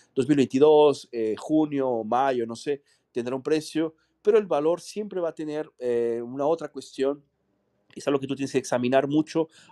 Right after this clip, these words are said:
a la hora de venderte o deshacerte de, su ta-, de tus satoshis, de tu Bitcoin, ¿no? Si, si empiezas a viajar, si empiezas a jubilarte, si empiezas, eh, guardar dinero por algún motivo, ¿no? Entonces, tenlo como una alternativa en ese sentido, ¿no?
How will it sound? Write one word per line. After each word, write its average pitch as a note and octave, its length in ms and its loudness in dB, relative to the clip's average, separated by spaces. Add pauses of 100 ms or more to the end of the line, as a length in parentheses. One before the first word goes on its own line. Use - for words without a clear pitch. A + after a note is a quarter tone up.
a - 80 2
la B2 80 8
hora C#3 100 8
de C3 140 6
venderte A#2+ 560 4
o B2+ 60 2
deshacerte A#2+ 640 0
de, G#2 40 -4
su - 160 -14
ta-, G#2+ 220 -4
de A#2 140 -6
tus - 160 -10
satoshis, A#2+ 560 -2 (280)
de A#2+ 80 -10
tu B2+ 120 0
Bitcoin, A#2 460 2
¿no? G#2+ 220 2 (320)
Si, G2+ 340 -6
si - 120 -12
empiezas A#2+ 280 0
a A2 40 -4
viajar, C#3 560 6
si - 120 -16
empiezas A2+ 380 -12
a - 260 -20
jubilarte, B2+ 760 4
si B2 120 -10
empiezas, A#2 520 -6 (280)
eh, G#2+ 180 0
guardar A2 360 0
dinero A#2+ 320 -2
por A2 120 -4
algún A2 200 -6
motivo, C#3 580 -2
¿no? C3 240 -2 (300)
Entonces, B2+ 500 -8 (460)
tenlo E3+ 260 4
como D3+ 160 -6
una D3+ 100 4
alternativa C#3 520 0
en C#3 80 0
ese C#3 120 -8
sentido, A#2+ 500 -4
¿no? G#2 160 -2